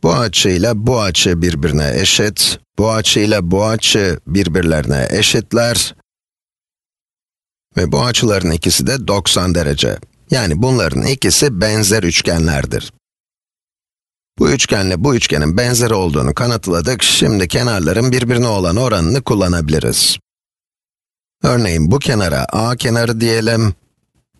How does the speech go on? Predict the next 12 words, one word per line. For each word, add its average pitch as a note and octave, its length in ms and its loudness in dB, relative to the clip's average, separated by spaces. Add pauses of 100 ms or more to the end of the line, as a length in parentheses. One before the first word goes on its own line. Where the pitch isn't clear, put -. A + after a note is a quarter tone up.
bu C#3+ 140 4
kenara E2 420 -2
da A2 180 -2
B G#2 200 0
kenarı E2 400 -2
diyelim. C#2+ 400 -2 (840)
Aşağıdaki A2 540 0
üçgende D#2 520 0
de A2 220 -2 (320)
dikey A2+ 320 0
kenara D2+ 540 -2
C, A2 420 0